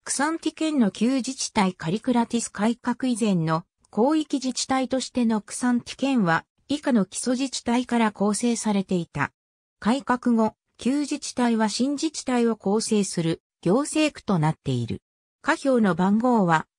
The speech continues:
渦と対応している。旧自治体欄で印を付したものはキノティタ、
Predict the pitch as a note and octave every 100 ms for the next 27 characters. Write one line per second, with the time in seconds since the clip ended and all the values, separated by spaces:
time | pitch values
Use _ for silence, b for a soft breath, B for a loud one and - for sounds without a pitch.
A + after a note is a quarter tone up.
0 | - B3+ E4 E4 F3+ - F#3 G#3+ G3+ F#3
1 | - G3 F#3 D#3+ D#3 - _ _ _ _
2 | - C#4 D#4+ D4 C#4 - - A3 F#3+ F3+
3 | A#3 A#3+ - A3 C#4 - C4 B3 - C4+
4 | - G3 F#3+ G3+ G3 - F#3+ G#3 A3+ G#3+
5 | D3+